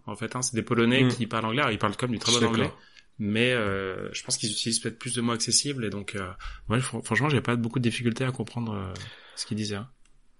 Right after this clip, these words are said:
Speaker 2: Non, ça va, mais il faut rester concentré.
Speaker 1: Ouais,
Speaker 2: Et
Speaker 1: voilà,
Speaker 2: puis,
Speaker 1: c'est ça.
Speaker 2: et puis, il faut suivre en même temps ce que j'en ai, ce que les, les joueurs font, parce que si tu,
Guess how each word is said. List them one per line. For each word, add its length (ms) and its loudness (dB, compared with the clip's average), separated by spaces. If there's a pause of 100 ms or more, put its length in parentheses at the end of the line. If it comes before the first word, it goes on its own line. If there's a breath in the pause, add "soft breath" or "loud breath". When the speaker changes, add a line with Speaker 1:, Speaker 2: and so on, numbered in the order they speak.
Speaker 2:
Non, 180 12
ça 160 10
va, 240 12
mais 120 8
il 40 8
faut 120 10
rester 180 8
concentré. 480 2 (880)
Speaker 1:
Ouais, 100 8
Speaker 2:
Et 40 8
Speaker 1:
voilà, 180 4
Speaker 2:
puis, 160 2
Speaker 1:
c'est 80 8
ça. 160 -2 (580)
Speaker 2:
et 80 2
puis, 140 0
il 40 0
faut 120 6
suivre 340 8
en 60 10
même 160 6
temps 220 8
ce 100 0
que 140 8
j'en 180 8
ai, 160 6 (100)
ce 140 -4
que 100 8
les, 100 12 (420)
les 440 4
joueurs 260 10
font, 220 6
parce 140 2
que 120 -2
si 200 2
tu, 500 2